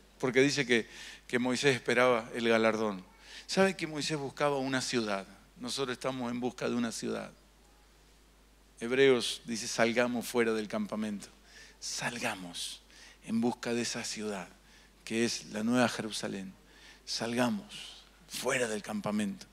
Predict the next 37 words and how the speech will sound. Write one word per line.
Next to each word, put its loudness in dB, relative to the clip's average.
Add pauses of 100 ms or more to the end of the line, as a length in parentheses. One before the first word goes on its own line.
(300)
Salgamos. 2 (360)
De 6
algún 4
lugar 4
estás -4
saliendo 0
hoy -8 (420)
para -8
introducirte -2 (420)
en -4
un 4
mayor 0
conocimiento -6
de -14
Él. -16 (2500)
"Sí, 8
pastor, 4
ya 4
había 4
salido 4
en -2
tu -2
rato, 8
que -8
se -4
ha 2
hecho -4
tarde". 0 (300)
No, 4
de 4
algún 0
lugar -2
tenemos -6
que -6
salir 0
de -2
acá -8